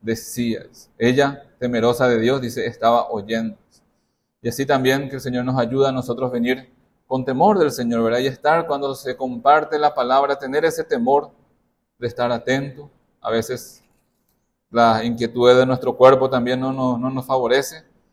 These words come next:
pero el Señor nos ayude, ¿verdad? A estar atento, a poder querer aprovechar todo. Y el Señor ve ese deseo en nuestro corazón, dice,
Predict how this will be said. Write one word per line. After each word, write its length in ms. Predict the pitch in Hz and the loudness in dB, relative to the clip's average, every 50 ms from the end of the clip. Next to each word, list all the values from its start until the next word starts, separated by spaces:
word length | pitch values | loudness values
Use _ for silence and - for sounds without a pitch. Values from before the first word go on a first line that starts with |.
| _ _ _ _ _ _ _ | _ _ _ _ _ _ _
pero 480 | - 120 123 123 120 113 117 117 - _ _ _ _ _ _ | -2 2 6 6 6 4 2 -2 -12 _ _ _ _ _ _
el 100 | - 113 | -16 -12
Señor 300 | - 131 127 127 131 131 | -10 -6 -4 -2 -2 -2
nos 140 | 143 143 143 | 0 0 -2
ayude, 320 | 127 127 160 165 147 123 | -2 0 0 2 2 2
¿verdad? 160 | 117 117 117 | 0 -2 -4
A 40 | 120 | -8
estar 180 | 120 - 123 123 | -6 -4 -4 -4
atento, 580 | 117 120 - 127 131 135 139 131 - - _ _ _ _ _ _ _ _ _ _ _ _ _ _ _ _ _ _ _ _ | -4 -4 -6 -6 -6 -6 -6 -10 -16 -20 _ _ _ _ _ _ _ _ _ _ _ _ _ _ _ _ _ _ _ _
a 120 | - 120 | -12 -6
poder 640 | - 120 117 113 120 123 120 120 120 - - - _ _ _ _ _ | 0 2 6 8 8 8 8 6 2 -6 -14 -20 _ _ _ _ _
querer 520 | - 117 113 123 135 139 139 135 127 - - _ _ _ _ _ _ _ _ _ _ _ _ _ _ _ _ _ _ _ _ _ _ _ | -2 2 6 8 8 6 6 4 -4 -12 -18 _ _ _ _ _ _ _ _ _ _ _ _ _ _ _ _ _ _ _ _ _ _ _
aprovechar 720 | 110 110 - 120 117 113 113 - - 131 131 131 131 127 - | -2 0 2 2 2 2 0 4 6 6 6 6 4 0 2
todo. 480 | 127 127 131 139 143 143 - - - - _ _ _ _ _ _ | 4 4 4 4 2 -2 -6 -14 -20 -20 _ _ _ _ _ _
Y 120 | _ 127 | _ -2
el 80 | 127 123 | -2 0
Señor 500 | 127 127 117 120 123 127 131 135 127 - | 0 -2 0 4 4 4 2 2 -4 0
ve 300 | 113 123 143 156 156 - - _ _ _ _ _ _ _ | 4 6 6 6 4 0 -10 _ _ _ _ _ _ _
ese 220 | - 123 - - 139 | -6 -4 0 2 2
deseo 380 | 135 123 - - 143 147 147 | 2 2 2 6 8 8 8
en 60 | 147 147 | 8 4
nuestro 240 | 143 135 160 151 | 0 0 -2 -2
corazón, 440 | - - 123 131 127 - 160 165 143 | 0 2 0 0 0 -2 -4 -4 -4
dice, 240 | 120 113 - - - | -6 -10 -12 -16 -20